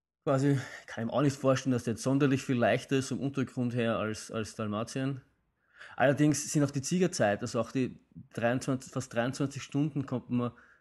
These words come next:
relativ langsam vor wie eine Siegerzeit, wenn ich mir überlege, dass beim U T M B, das, der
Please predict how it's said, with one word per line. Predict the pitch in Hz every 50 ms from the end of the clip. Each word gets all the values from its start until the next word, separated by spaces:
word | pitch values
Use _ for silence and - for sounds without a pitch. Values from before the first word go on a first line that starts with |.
| _ _ _ _
relativ | 107 117 120 120 - - 127 -
langsam | 120 113 110 110 135 143 - - 135 120
vor | - - 117 113
wie | 120
eine | 120 117
Siegerzeit, | 113 - - 123 117 123 113 - - 110 107 107
wenn | 123 117 117
ich | 110
mir | 120 120
überlege, | 117 117 117 117 117 117 -
dass | - 123 117 113 - - _ _ - - _ _ _
beim | - 120 113
U | 117 123 131
T | 127 - 131
M | 120 117 110
B, | - 135 143 156
das, | 143 131 120 113 - - - -
der | - - 110 107 107 104 - _